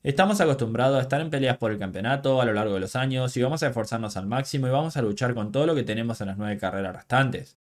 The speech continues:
El McLaren ha sido la referencia en las últimas carreras y somos muy conscientes de que debemos responder a eso.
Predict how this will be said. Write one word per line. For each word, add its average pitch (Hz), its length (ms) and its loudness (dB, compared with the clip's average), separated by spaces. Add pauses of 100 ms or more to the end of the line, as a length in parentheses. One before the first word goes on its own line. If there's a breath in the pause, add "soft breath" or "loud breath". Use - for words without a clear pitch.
(600)
El 127 140 0
McLaren 170 500 4
ha 170 60 2
sido 180 240 4
la 160 80 6
referencia 127 460 0
en 131 40 0
las 120 140 -2
últimas 113 320 -2
carreras 123 540 2
y 123 40 -8
somos 127 220 0
muy 147 100 0
conscientes 127 480 0
de 120 100 2
que 113 100 0
debemos 156 280 0
responder 110 380 -2
a 98 100 4
eso. 135 340 0